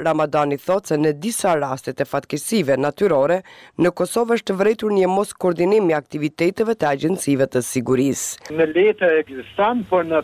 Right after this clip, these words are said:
Speaker 2: praktik nuk është testuar në formë të plotë se kush është udhëhec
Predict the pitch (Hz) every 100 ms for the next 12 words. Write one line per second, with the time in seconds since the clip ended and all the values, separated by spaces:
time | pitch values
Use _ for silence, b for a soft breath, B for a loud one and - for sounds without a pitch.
0 | - 139 - 208 185 190 190 165 170 -
1 | - 185 180 160 - 170 147 131 139 -
2 | 185 190 185 - 165 - 208 190 - 180
3 | - _ _ _ - 160 120 165 190 180